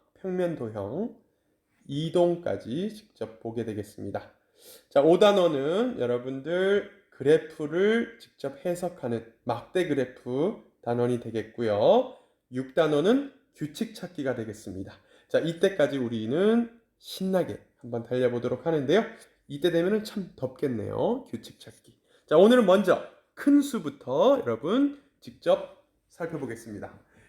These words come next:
여러분 어렸을 때서부터 직접 큰 수를 세는 것이 자랑일 때가 있었습니다.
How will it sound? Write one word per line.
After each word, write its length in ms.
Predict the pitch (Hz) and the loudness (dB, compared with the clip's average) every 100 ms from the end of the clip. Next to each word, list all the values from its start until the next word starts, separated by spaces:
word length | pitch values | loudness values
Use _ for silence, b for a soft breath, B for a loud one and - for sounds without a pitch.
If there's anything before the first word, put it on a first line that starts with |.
| b | b
여러분 200 | 202 262 | 4 6
어렸을 480 | 196 277 302 285 - | 6 4 2 -2 -6
때서부터 920 | 214 202 156 135 - 185 - - _ | -6 -6 -8 -8 -6 -4 -6 -10 _
직접 680 | _ 123 156 185 277 - b b b _ _ | _ -8 -2 0 0 -4 b b b _ _
큰 520 | - - 320 320 330 | -12 -4 0 2 2
수를 460 | 320 262 254 262 254 | 0 -6 -4 -4 -6
세는 380 | - 220 208 | -8 -10 -10
것이 340 | 175 165 190 190 | -10 -10 -12 -14
자랑일 500 | - 123 143 139 135 | -10 -6 -4 -4 -6
때가 200 | 117 110 | -10 -10
있었습니다. 560 | 104 - - 101 92 | -10 -14 -20 -20 -20